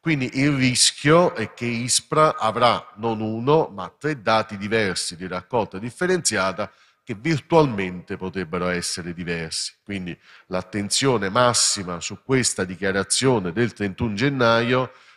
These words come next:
perché è, eh, comunque uno dei dati che può aiutare i comuni nella raccolta differenziata e potrebbe,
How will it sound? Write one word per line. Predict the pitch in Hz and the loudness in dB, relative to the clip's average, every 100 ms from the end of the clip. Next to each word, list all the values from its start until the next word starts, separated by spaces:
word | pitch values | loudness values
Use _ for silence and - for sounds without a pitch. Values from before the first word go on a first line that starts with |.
| _ | _
perché | 151 135 - 107 117 - - | 0 0 0 0 0 0 -6
è, | 107 113 110 - | -4 -2 -2 -4
eh, | 98 98 98 | -10 -10 -8
comunque | - 123 104 110 101 | -6 -4 -4 -6 -6
uno | 117 107 98 | -4 -2 -2
dei | 120 | -2
dati | 98 92 95 120 | 0 0 0 -4
che | 92 95 | -6 -6
può | - 123 113 - _ _ _ | -2 2 2 0 _ _ _
aiutare | 107 107 113 123 135 95 85 85 113 | -6 -4 -4 4 6 6 2 -6 -6
i | 107 | -6
comuni | 107 113 127 98 90 | -2 0 0 0 -2
nella | 95 95 | -2 -2
raccolta | 92 - 101 95 | -2 -2 -4 -4
differenziata | 104 - 156 139 - 87 85 82 - | -8 -2 -2 0 -2 -6 -6 -8 -8
e | 123 | -10
potrebbe, | - 95 92 87 82 87 | -10 -12 -10 -10 -8 -8